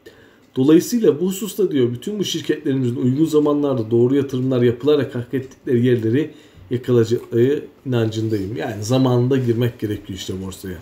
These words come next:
"İnşallah hak etmediğimiz bu yerden kurtulur ve hak ettiğimiz yerlerde, zirvelerde finansal anlamda da oluruz." demiş. Haber yedi nokta com'dan alınmış bir haber sevgili arkadaşlar. Evet,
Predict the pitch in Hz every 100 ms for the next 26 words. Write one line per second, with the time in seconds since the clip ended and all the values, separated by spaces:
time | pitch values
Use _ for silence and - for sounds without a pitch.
0 | - - - - - - - - - -
1 | - 170 - 139 135 131 147 139 170 170
2 | 143 123 117 117 143 135 110 110 104 -
3 | 117 123 131 127 104 120 139 123 - 120
4 | 113 110 107 107 104 101 131 131 - -
5 | - _ - 127 131 120 120 117 113 127
6 | 127 113 110 - 135 113 113 107 110 117
7 | 135 - 123 127 117 95 104 120 120 -
8 | _ _ _ _ - 135 139 135 131 127
9 | 120 - 113 - 113 120 131 113 110 127
10 | - 123 113 107 113 - 110 104 110 113
11 | - 104 95 - 98 92 - - - -
12 | _ - 196 131 -